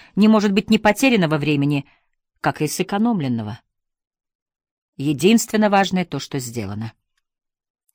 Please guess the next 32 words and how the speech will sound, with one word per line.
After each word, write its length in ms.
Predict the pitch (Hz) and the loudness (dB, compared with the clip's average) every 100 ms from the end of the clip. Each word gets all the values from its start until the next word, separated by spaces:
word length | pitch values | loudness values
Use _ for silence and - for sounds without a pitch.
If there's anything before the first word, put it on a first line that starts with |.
| - | -4
Он 140 | 294 | -2
отложил 340 | 285 269 240 262 | 0 0 0 -2
почтовую 460 | 233 - 247 233 | -2 -2 0 0
сумку 340 | 226 302 285 226 | 0 -2 0 -2
и 40 | |
портативный 600 | - 180 - - 233 208 | -2 -2 -4 -2 0 0
сейф, 380 | 170 - 143 - _ - _ - | -2 -4 -4 -6 _ -20 _ -2
потом 320 | 196 294 302 | 0 0 0
принял 320 | 208 190 185 | 0 0 0
душ 320 | 180 240 - - | 0 -4 -4 -6
и 100 | 175 | -4
переоделся. 720 | 156 143 120 117 120 - 131 _ _ _ | -2 -4 -4 -8 -8 -12 -14 _ _ _
Он 140 | 311 330 | -4 0
позавтракал 680 | 277 175 165 - 170 214 | 0 2 0 0 -6 -4
давно, 480 | 208 220 147 120 107 _ _ _ - | -2 -4 -4 -6 -8 _ _ _ -6
еще 280 | 208 254 | -2 0
до 200 | 208 180 | 2 2
того, 240 | - 139 135 | 0 -6 -6
как 240 | 151 - | -8 -6
поехал 480 | 156 147 135 143 131 _ - | -4 -4 -4 -6 -8 _ -8
на 120 | 160 | -4
почтовый 480 | 160 160 - 151 143 | -2 -2 -4 -4 -4
терминал, 480 | 147 156 151 147 135 | -4 -4 -2 -2 -2
чтобы 300 | - 147 139 | -4 -6 -4
отобрать 500 | 147 - 139 139 139 | -4 -6 -4 -4 -6
свою 300 | - 139 139 | -6 -4 -6
почту, 500 | - 135 - - 135 - _ - | -6 -10 -10 -10 -12 -12 _ -2
но 200 | 214 202 | 2 2
голода 380 | 202 190 190 185 | 2 2 2 2
он 160 | 175 | 2
не 100 | 165 | 0
чувствовал. 560 | - 113 - - 110 | -4 -10 -12 -14 -14